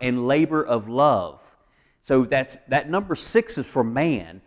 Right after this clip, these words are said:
And chapter six in Hebrews is all about man. Chapter one, that's unity.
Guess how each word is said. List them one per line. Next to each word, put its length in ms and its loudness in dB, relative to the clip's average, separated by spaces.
And 280 -2
chapter 400 -2
six 440 -2
in 120 0
Hebrews 580 -2
is 160 -6
all 180 -2
about 560 -2
man. 760 -2
Chapter 400 0
one, 560 -2
that's 160 -6
unity. 560 4